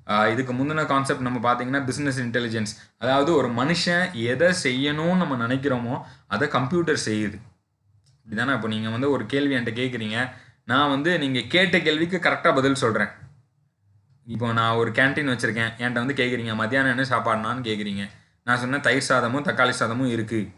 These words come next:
அப்போ இந்த ஆன்சர் வந்து உங்களுக்கு கரெக்டான ஆன்சர் இல்ல. இதே நீங்க ஒரு கம்ப்யூட்டர்கிட்ட போய் கேட்டீங்கன்னா அது கரெக்டா சொல்லணும்ல. அப்படி சொல்றது தான் பிசினஸ் இன்டெலிஜென்ஸ். கரெக்ட்?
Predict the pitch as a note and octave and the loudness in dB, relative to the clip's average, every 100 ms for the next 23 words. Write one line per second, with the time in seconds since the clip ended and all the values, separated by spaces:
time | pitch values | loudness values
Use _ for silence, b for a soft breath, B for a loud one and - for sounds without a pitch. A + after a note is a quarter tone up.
0 | _ _ _ _ _ - G2 A#2 B2 A2+ | _ _ _ _ _ -8 -4 0 4 4
1 | D3 F#3 F#3 D3 F3 F3+ D3+ C#3+ C3+ B2+ | 6 6 4 4 2 0 0 -2 0 -2
2 | - B2+ B2 C#3 C3+ C3+ A2 A#2+ A#2+ - | 2 2 4 2 2 2 2 2 2 0
3 | B B B B2+ D3+ G3 G3+ F#3+ D#3+ C#3+ | B B B 2 4 6 6 6 6 6
4 | C3 G3 F#3 F3+ E3+ E3+ D3+ D3 D#3 D#3 | 4 4 4 4 2 2 2 2 0 2
5 | C3+ B2+ - E3 C#3 C#3 D3 B2+ B2 A#2+ | 4 2 4 2 4 4 4 4 4 4
6 | G#2 B B G2+ A2 A2 B2 C#3 D3+ B2 | 0 B B -6 -2 0 4 4 4 4
7 | C#3 D3 A#2 C3 F#3 - - _ _ _ | 2 0 -2 2 2 0 -8 _ _ _
8 | _ B2+ B2+ A#2+ A2+ G#2 G2+ F#2+ - - | _ -4 2 2 2 0 -2 -2 -8 -12
9 | - - _ - D#3+ - | -20 -20 _ 2 2 0